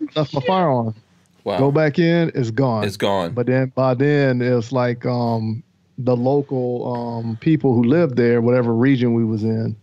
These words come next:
Speaker 1: of course, they'd be like, "Oh, no, no, we didn't see nothing. We didn't."
Speaker 2: <laughs> Oh, yeah.
Speaker 1: <laughs>
Speaker 3: Yeah.
Speaker 1: You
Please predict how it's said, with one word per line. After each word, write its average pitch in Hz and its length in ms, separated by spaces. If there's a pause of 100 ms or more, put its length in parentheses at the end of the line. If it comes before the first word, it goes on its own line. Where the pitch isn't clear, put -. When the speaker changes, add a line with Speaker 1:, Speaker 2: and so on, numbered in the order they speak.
(720)
Speaker 1:
of - 60
course, 143 260
they'd 131 220
be 120 80
like, 110 160
"Oh, 202 120
no, 233 160
no, 240 200
we 190 100
didn't 247 160
see 262 160
nothing. 131 400
We 135 80
didn't." 214 180
Speaker 2:
<laughs> 123 220
Oh, 127 240
yeah. 151 580
Speaker 1:
<laughs> 139 680 (300)
Speaker 3:
Yeah. 95 420
Speaker 1:
You 117 220